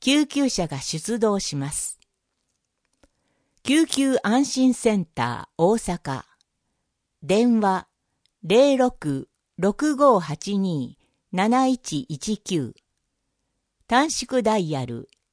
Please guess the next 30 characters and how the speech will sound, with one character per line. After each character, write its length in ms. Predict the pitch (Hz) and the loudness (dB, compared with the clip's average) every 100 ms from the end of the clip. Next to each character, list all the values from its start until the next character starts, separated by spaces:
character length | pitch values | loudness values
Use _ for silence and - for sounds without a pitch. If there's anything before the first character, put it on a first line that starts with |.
| _ _ _ | _ _ _
シ 240 | - - | -10 -2
ャ 120 | 277 220 | 2 0
ー 40 | |
プ 380 | - 147 131 - _ _ _ _ | -2 -4 -4 -6 _ _ _ _
七 340 | 185 208 247 269 | -2 2 4 2
一 320 | 262 - 156 | 0 -2 -6
一 340 | 143 127 202 | -6 -6 -8
九。 340 | - 190 143 135 _ _ _ _ _ _ _ _ _ _ _ _ _ _ _ | -6 -6 -6 -6 _ _ _ _ _ _ _ _ _ _ _ _ _ _ _
暮 140 | - 220 | 0 2
ら 180 | 247 269 | 4 2
し、 420 | - 220 208 - _ _ _ - | -6 -8 -10 -12 _ _ _ -6
五 320 | 226 208 330 | -6 -2 -4
つ 220 | - 247 | 0 2
あ 100 | 190 | 2
り 160 | 180 175 | 0 -4
ま 200 | 160 175 | -4 -6
す。 340 | - - - _ _ _ _ _ _ _ - | -8 -12 -16 _ _ _ _ _ _ _ -6
一、 480 | 180 - 226 202 _ _ _ _ _ _ 151 | -6 -4 -6 -6 _ _ _ _ _ _ 4
行 240 | 226 302 | 6 6
政 340 | 311 285 277 | 4 4 4
相 340 | 269 247 214 156 | 6 4 4 2
談。 340 | 123 120 165 _ _ _ _ _ _ _ _ _ | -2 -6 -12 _ _ _ _ _ _ _ _ _
四 260 | - 240 254 | -12 -6 0
月 320 | 320 320 285 | 0 0 -2
二 180 | 302 277 | -2 -2
十 260 | 247 180 | -2 -2
四 220 | 156 160 _ - | -2 -4 _ -6
日 120 | 240 | -6
金 360 | - 220 240 240 | -4 -2 0 0
曜、 360 | 214 135 127 | 0 -2 -8